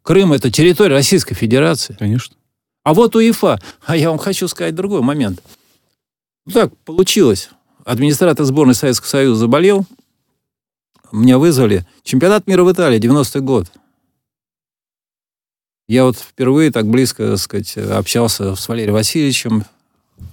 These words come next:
Speaker 1: Ломановским. Играем с аргентинцами.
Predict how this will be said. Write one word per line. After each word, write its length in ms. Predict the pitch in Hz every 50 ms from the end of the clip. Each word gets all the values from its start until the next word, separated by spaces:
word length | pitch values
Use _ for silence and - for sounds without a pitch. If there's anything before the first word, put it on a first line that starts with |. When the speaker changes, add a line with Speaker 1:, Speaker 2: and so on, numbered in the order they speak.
| _ _ _ _ _ _ _ _ -
Speaker 1:
Ломановским. 600 | 107 110 117 117 113 107 104 - - - 90 - _ _ _ _ _ _ _ _ _ _ _ _ _ _ _ _ _ _ _ _ _ _ _ _ _ -
Играем 240 | 107 135 196 226 220
с 60 | -
аргентинцами. 760 | 240 220 233 240 233 - 226 214 202 - - 175 135 98 87